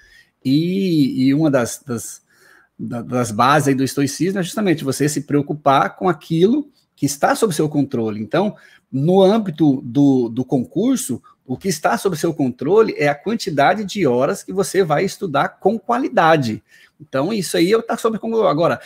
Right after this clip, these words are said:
se vai suspender, se vai remarcar a prova,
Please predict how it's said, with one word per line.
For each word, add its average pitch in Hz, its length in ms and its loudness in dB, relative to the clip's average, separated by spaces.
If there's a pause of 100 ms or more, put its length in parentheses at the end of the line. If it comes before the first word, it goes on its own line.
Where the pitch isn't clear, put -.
(120)
se - 160 -8
vai 190 180 2
suspender, 139 920 -2 (160)
se 185 160 -4
vai 160 180 0
remarcar 160 500 0
a 151 60 0
prova, 120 680 -2